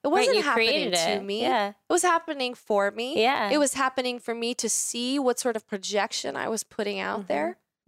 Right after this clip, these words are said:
Speaker 2: through
Speaker 1: Mm-hmm.
Speaker 2: my subconscious
Speaker 1: Mm-hmm.
Speaker 2: filament.
Speaker 1: Right, that's really interesting.
Speaker 2: Mm-hmm.
Speaker 1: Yeah, so people are,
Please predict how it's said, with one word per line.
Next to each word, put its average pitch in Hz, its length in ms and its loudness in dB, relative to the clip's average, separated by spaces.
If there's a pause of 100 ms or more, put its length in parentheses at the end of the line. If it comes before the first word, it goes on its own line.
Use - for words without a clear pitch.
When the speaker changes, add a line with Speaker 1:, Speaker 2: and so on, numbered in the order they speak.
Speaker 2:
through 254 120 2
Speaker 1:
Mm-hmm. 247 80 0
Speaker 2:
my 233 160 0
subconscious - 1080 -4
Speaker 1:
Mm-hmm. 208 80 -10
Speaker 2:
filament. 233 720 -4 (120)
Speaker 1:
Right, 185 240 0
that's 190 300 -4
really 180 320 0
interesting. 202 760 -8
Speaker 2:
Mm-hmm. 226 540 -20
Speaker 1:
Yeah, 240 200 2
so 202 180 2
people 214 420 0
are, 185 480 2